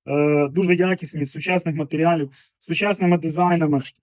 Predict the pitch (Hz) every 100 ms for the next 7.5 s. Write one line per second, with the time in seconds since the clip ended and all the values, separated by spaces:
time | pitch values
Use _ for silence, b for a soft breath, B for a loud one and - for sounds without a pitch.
0 | _ _ - 151 - 180 196 196 180 170
1 | 170 175 175 185 165 147 151 156 147 160
2 | 151 165 190 170 165 160 - 185 165 156
3 | 143 131 160 151 151 147 160 180 165 135
4 | B B _ 156 151 160 151 127 131 127
5 | 143 143 135 - 170 156 143 135 139 143
6 | 135 143 170 160 139 180 170 151 147 -
7 | 139 135 151 160 147